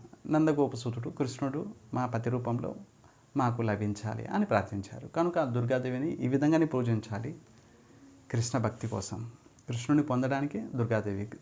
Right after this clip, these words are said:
దుర్గాదేవి యొక్క ఆశీర్వాదం వలన, దుర్గాదేవి యొక్క ఆశ-, ఆ, కృప వలన మనం కృష్ణుడిని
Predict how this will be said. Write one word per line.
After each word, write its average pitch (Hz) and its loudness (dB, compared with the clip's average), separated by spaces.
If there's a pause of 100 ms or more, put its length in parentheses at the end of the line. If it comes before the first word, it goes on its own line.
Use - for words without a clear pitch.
(100)
దుర్గాదేవి 143 2
యొక్క 143 0
ఆశీర్వాదం 120 0
వలన, 127 2
దుర్గాదేవి 127 4
యొక్క 117 -2
ఆశ-, - -2
ఆ, 113 -2
కృప 135 2
వలన 143 2 (220)
మనం 156 -2 (100)
కృష్ణుడిని 139 -2